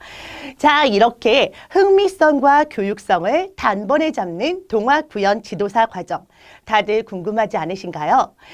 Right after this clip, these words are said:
자, 보다 많은 교육 방법과 커리큘럼은 저와 함께 전문 동화 구연 지도사 과정 속에서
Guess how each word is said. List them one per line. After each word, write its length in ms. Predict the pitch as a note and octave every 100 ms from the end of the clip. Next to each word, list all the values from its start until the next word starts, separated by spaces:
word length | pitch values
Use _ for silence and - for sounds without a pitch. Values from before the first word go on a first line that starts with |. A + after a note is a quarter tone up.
| - -
자, 300 | A#3+ G3+ G3+
보다 300 | - G#3 D#4+
많은 460 | E4 D#4+ C#4+ C#4+ C#4
교육 280 | G#3 G#3 -
방법과 640 | A3+ A3 A3 - F#3+ G3+
커리큘럼은 640 | G#3 B3 - F3 D#3 C#4+ - - - _
저와 280 | G#3 G#3+ C#4
함께 540 | C#4 C4+ F3 F#3 D#4+ - _
전문 580 | A3 G#3 B3+ G3+ D3+ -
동화 240 | G#3+ A3+
구연 260 | A#3 A#3 A#3
지도사 420 | A3+ F3+ F#3 F#3+
과정 300 | F#3+ F3 F#3
속에서 540 | F#3+ E3+ E3+ D#4+ E4